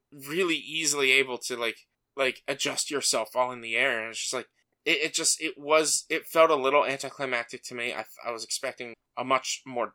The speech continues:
difficult boss, especially based on the boss in Biome, uh, five. It's freaking fantastic. I call him the, uh,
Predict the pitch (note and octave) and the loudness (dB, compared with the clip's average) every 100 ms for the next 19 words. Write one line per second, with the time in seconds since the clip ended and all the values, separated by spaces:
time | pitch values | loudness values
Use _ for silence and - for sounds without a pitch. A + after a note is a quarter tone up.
0 | - B2+ - - C#3 - A2 A#2 - - | -6 -6 -6 -6 -6 0 2 2 0 -8
1 | - _ - - D3+ - D#3+ C#3 C#3 B2+ | -16 _ -2 2 4 4 0 2 2 2
2 | - - C3+ B2+ B2 A2 B2+ B2 A#2 B2+ | -4 0 2 2 0 -2 -4 2 4 4
3 | - - B2+ - B2 C3 C3+ B2+ B2 A#2+ | -2 -8 -12 -12 _ 4 4 4 2 0
4 | A#2 A2+ - A2+ A2+ G#2+ - _ - - | -4 -10 -6 0 2 2 -2 _ -2 4
5 | B2+ B2 G2 - _ - - E3+ C#3 B2+ | 6 6 2 -4 _ -16 -2 0 0 0
6 | C3+ A#2 C3 A#2+ - - - G#2+ C3 A#2+ | -2 0 0 0 -2 -12 -16 -6 0 0
7 | B2 A#2 A#2 A#2 A2+ A2 A2 G2 | -2 -8 -6 0 2 4 2 0